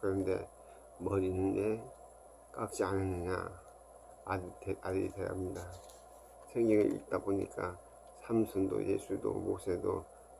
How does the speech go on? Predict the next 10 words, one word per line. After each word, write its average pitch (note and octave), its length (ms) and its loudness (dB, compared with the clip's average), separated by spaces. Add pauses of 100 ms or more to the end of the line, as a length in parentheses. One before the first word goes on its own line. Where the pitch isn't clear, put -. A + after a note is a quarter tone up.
다 F#2+ 120 2
머리를 F#2 460 4 (400)
기르셨는데요. G2+ 1000 2 (360)
아버지가 F2+ 680 -4 (840)
뭐 F2 200 -2 (120)
생각해보니 F#2 540 -2
그러니까 F#2+ 540 -4 (400)
이놈 F#2+ 200 6
상당한 G2+ 500 2
건방지구나. F#2+ 800 0